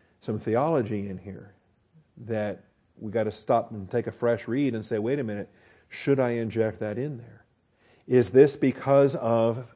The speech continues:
Adam's original sin? That it's sown a perishable body and that it's raised an imperishable body?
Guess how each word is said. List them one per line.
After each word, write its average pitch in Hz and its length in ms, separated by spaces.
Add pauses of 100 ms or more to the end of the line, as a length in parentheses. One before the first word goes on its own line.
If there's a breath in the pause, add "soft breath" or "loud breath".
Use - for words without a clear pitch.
Adam's 117 460
original 110 420
sin? - 440 (920)
That 120 160
it's 113 180
sown 120 420
a 113 60
perishable 113 540
body 113 440
and 110 120
that 107 80
it's 107 180
raised 110 360
an 110 100
imperishable 104 640
body? - 380